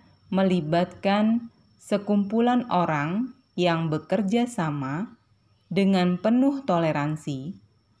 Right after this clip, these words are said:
dan semangat kebersamaan.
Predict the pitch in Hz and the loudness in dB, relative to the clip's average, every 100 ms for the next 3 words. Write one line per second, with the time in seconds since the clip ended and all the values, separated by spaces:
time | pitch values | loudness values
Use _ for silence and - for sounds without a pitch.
0 | _ - 160 196 190 190 175 165 185 190 | _ -6 0 2 2 0 -2 0 0 0
1 | 196 196 - _ _ _ 233 208 208 214 | 0 -2 -10 _ _ _ 0 2 0 0
2 | 156 151 139 135 127 135 | -2 -4 -4 -6 -8 -12